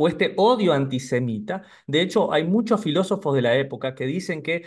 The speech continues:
son estas homilías de Crisóstomo lo que volvió al antijudaísmo cristiano dentro de las iglesias. Y de hecho se promulgaba este antisemitismo en tiempos de Adolfo Hitler también.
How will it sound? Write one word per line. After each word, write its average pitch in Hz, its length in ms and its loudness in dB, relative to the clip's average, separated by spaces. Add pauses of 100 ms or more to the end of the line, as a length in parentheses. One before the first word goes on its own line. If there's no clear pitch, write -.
(160)
son 220 380 -2
estas 190 380 -4
homilías 160 640 -2
de 139 100 0
Crisóstomo 135 920 -8 (260)
lo 135 180 2
que 139 260 4
volvió 143 720 0
al 170 160 2
antijudaísmo 147 1040 -4
cristiano 135 1040 -4
dentro 190 420 -2
de 135 120 0
las 120 220 -8
iglesias. 113 520 -10
Y 156 60 0
de 156 160 4
hecho 175 180 2
se 202 140 0
promulgaba 135 720 4
este 139 180 -2
antisemitismo 165 800 -6 (220)
en 147 180 -4
tiempos 160 380 0
de 147 100 4
Adolfo 147 540 2 (120)
Hitler 117 460 -2
también. - 460 -12